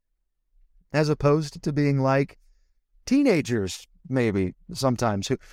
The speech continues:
who start to question everything, or challenge the older generation, or feel like they've got it all figured out. A true disciple of Jesus Christ is humble like a little child.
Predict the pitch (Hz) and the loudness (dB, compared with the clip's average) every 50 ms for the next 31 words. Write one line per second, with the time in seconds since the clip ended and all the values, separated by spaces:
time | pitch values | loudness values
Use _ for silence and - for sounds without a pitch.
0 | - - 170 156 - 214 214 - - 180 - 180 165 - - - 156 196 226 226 | -6 -4 -4 -2 0 -2 -2 -2 -4 -2 0 0 0 0 -2 -2 -2 -2 0 -2
1 | 160 - - 78 - _ _ _ _ _ _ _ _ - - 135 147 143 - - | -4 -4 -6 -12 -12 _ _ _ _ _ _ _ _ -4 0 0 0 0 -2 -4
2 | - 151 180 208 208 208 196 160 127 - 135 131 127 123 117 120 104 104 113 104 | -4 -2 0 0 0 0 0 -2 -2 -2 0 2 2 2 0 -2 -2 -2 -2 -2
3 | 98 98 95 92 - - 107 95 92 90 - _ _ _ _ _ _ - 170 180 | -2 -2 -2 -4 -4 -6 -6 -6 -6 -8 -10 _ _ _ _ _ _ -2 0 2
4 | 185 165 156 143 139 - 147 151 160 139 131 131 135 135 123 120 120 113 - - | 2 2 2 0 0 2 0 0 0 0 0 0 0 0 2 0 0 0 -2 -4
5 | 107 95 104 110 104 113 160 - - - - - - _ _ _ _ _ _ _ | -4 -2 -2 0 0 -2 -2 -4 -8 -12 -16 -20 -20 _ _ _ _ _ _ _
6 | _ _ _ _ _ _ _ _ _ _ _ _ _ - 113 - - - - 180 | _ _ _ _ _ _ _ _ _ _ _ _ _ -8 -8 -8 -6 -6 -2 -2
7 | 202 226 220 190 190 - - - 156 151 - 156 147 139 131 120 - _ _ _ | -2 -2 0 -2 -2 -2 -2 -2 -2 -2 -2 -2 -2 -2 -2 -4 -8 _ _ _
8 | _ - - 127 127 117 117 - - - 104 95 101 104 - - - _ _ _ | _ -4 -2 0 0 0 -2 -6 -4 -2 -2 0 0 -2 -6 -10 -16 _ _ _
9 | _ _ - - 135 131 123 - - - - 202 214 202 175 - 92 90 98 123 | _ _ -6 -2 0 0 0 -2 -6 -6 -2 -2 0 0 0 0 0 0 0 -2
10 | 139 147 _ _ _ _ _ - - - 123 120 - 113 110 107 120 123 120 - | -2 -6 _ _ _ _ _ -14 -4 -2 -2 0 2 0 0 0 0 0 -2 -4
11 | - - 101 87 78 80 131 - - - | -2 -2 -2 -2 -2 -8 -14 -18 -20 -20